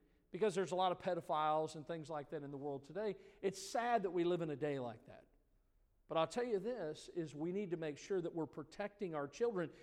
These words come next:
But listen, we're not protecting them from Jesus. We wanna bring them to Jesus. The Bible says they come to him, and he took the time. Remember,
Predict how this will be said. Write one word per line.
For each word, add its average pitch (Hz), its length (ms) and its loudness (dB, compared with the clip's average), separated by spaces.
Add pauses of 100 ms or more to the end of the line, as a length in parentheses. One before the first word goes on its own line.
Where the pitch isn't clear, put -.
(200)
But 185 80 2
listen, 214 280 8
we're 170 120 0
not 254 180 -2
protecting 165 500 -2
them 139 140 -6
from 123 240 -12
Jesus. 151 540 -12
We 185 100 -6
wanna 208 180 -4
bring 160 320 -4
them 123 180 -8
to 113 100 -14
Jesus. - 560 -18 (760)
The 151 80 -4
Bible 220 360 4
says 185 320 2
they 175 160 4
come 254 380 -2
to 208 80 2
him, 175 240 2 (300)
and 185 120 2
he 185 80 2
took - 500 -2
the 202 100 2
time. 208 680 0 (280)
Remember, 254 400 6